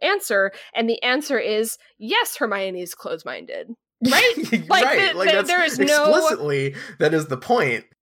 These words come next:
Speaker 1: Right. Well, I, I, I have no discussion for us under that, but the reason I
Speaker 2: No.
Speaker 1: picked it out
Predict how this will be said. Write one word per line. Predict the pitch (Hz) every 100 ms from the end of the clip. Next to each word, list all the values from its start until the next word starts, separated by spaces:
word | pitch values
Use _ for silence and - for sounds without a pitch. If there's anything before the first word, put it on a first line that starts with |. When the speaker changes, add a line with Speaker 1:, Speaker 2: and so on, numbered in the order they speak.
| -
Speaker 1:
Right. | 285 311 208 226
Well, | 311
I, | 277 294 285
I, | 277 262 262 247
I | 269
have | 285 311
no | 285 269
discussion | 233 - 233 214 220 185
for | - 190
us | 185 196
under | 196 202
that, | 208 - - -
but | -
the | -
reason | 240 202 269
I | 214
Speaker 2:
No. | 170
Speaker 1:
picked | 359 -
it | 285 -
out | 415 415